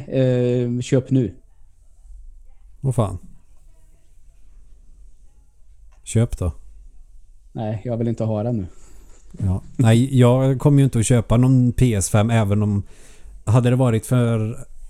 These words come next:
Speaker 2: hade jag inte köpt den här datorn som vi använder nu, så hade jag nog kanske slagit till. Men, eh, nu har jag ändå räknat med att inte få någon P S fem på ett tag, så då passar vi på att köpa en dator istället.
Speaker 1: Mm.
Speaker 2: Så att det är ju inte synd om mig för fem öre, jag är bara bitter. Alltså,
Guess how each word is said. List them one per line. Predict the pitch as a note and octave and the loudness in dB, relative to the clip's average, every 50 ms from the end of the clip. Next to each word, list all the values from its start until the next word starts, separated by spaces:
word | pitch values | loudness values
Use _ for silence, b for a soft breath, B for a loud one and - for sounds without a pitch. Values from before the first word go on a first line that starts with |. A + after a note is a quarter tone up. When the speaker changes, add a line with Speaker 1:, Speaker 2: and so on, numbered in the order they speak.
| - - - | -16 -8 -2
Speaker 2:
hade | G#2 A2+ B2 B2 | 2 2 4 4
jag | B2+ C#3 | 4 2
inte | C3+ C#3 C3+ | 2 0 0
köpt | A#2+ D3+ C3 - - | 0 0 0 0 0
den | C3 | 2
här | A#2+ A2+ | 2 2
datorn | G#2+ A#2+ C3+ B2 F#2 E2+ - - D3 D#3 C#3 | 2 0 -2 -2 -4 -4 -4 -2 -2 -2 -2
som | - C#3+ | -2 -2
vi | C3+ B2+ | 0 0
använder | A#2 A#2+ A#2+ G#2+ G2 F#2+ G2 G2 | 0 0 0 0 0 0 0 0
nu, | F#2+ G2 G2+ F2+ | 0 0 -2 -2
så | - A2 | -2 0
hade | G#2 G2 G2 | 0 0 2
jag | F#2+ F#2+ | 0 0
nog | F#2 F2+ F2 | 0 0 0
kanske | - G2+ F#2+ F2 F2+ | -2 -2 0 0 0
slagit | E2+ - F#2+ F#2 F2+ F2+ - | 0 -2 -2 -2 -4 -4 -4
till. | - F#2+ F2 G#2+ B2+ b b b b b b b b b b b b - | -4 -4 -4 -4 -4 b b b b b b b b b b b b -12
Men, | - - A2+ A2 G#2+ G#2 G2+ G2+ G2+ G2+ G2 G2+ | -4 0 2 2 2 2 2 2 0 2 2 2
eh, | G2+ G2 G2 G2 G2 G2+ - - - - B3+ - _ _ - - - - | 2 2 0 0 -2 -4 -8 -14 -20 -20 -20 -20 _ _ -18 -18 -10 -2
nu | - A#2 A2 | 0 2 4
har | A2 A2+ A2 | 4 4 4
jag | A2 G#2+ | 2 2
ändå | G#2 G2+ G2+ | 2 2 2
räknat | G2+ G2+ F#2+ - - G2 - | 2 0 0 -2 -4 -4 -2
med | - G#2 G2 | -2 -2 0
att | G2 | 0
inte | G2+ F#2 - G2 | 0 0 -2 -2
få | - - G2+ G2+ | -2 -2 0 0
någon | G#2+ G#2 | 0 0
P | - - | 0 0
S | G#2+ F#2 E2+ | -2 -2 -4
fem | - F#2+ F2+ F2 | -4 -6 -6 -6
på | - | -6
ett | F#2+ - | -6 -6
tag, | G2 E2+ E2+ - | -8 -8 -8 -8
så | - G#2 | -8 -8
då | G2 | -6
passar | - - F2+ - - | -4 -4 -4 -4 -4
vi | G2 G2 | -6 -6
på | F2+ - G2+ | -4 -4 -4
att | F#2+ F2 | -6 -4
köpa | - G2+ F2 - G2 F2+ | -4 -6 -6 -6 -6 -6
en | F2+ F2+ F2 | -4 -4 -4
dator | F#2 E2 D#2 - - G2 F2+ | -6 -6 -8 -8 -8 -6 -6
istället. | G2 G2 - G2+ E2+ D#2 D#2+ - - - - - - - - | -6 -4 -6 -6 -6 -8 -10 -14 -16 -18 -20 -20 -6 0 2
Speaker 1:
Mm. | C3+ B2+ A2 B B B B B B B - | 2 2 2 B B B B B B B -6
Speaker 2:
Så | - - | -2 -2
att | G2+ F#2 - - | -2 -2 -4 -4
det | - | 0
är | A2 G#2+ | 2 2
ju | A2 | 2
inte | G#2+ - - G2+ | 2 2 0 -2
synd | - - - B2+ C#3+ C#3 C#3 A#2 G#2 | -2 0 0 2 2 2 2 0 0
om | F#2+ F#2 | 0 2
mig | F#2 F2+ | 0 0
för | E2 - G#2+ | 0 -2 -2
fem | - - G#2+ F#2 F2 F#2 | -2 -2 -2 -2 -2 -2
öre, | G2+ A2 G#2+ G2 F2+ F#2 G#2+ A2+ | -2 0 0 2 2 0 0 0
jag | G#2+ G2+ | 0 0
är | G2+ | 0
bara | G2+ G#2 F#2+ F#2 F2 | 2 2 0 0 0
bitter. | F2+ F#2 - - - - - A2+ G2+ D#2+ D2+ - - - | 0 -2 -4 -4 -8 -6 -4 -2 -2 -4 -6 -10 -10 -6
Alltså, | C3 A2 G2+ A2 A2 G#2 G2+ | -2 0 0 0 0 0 -2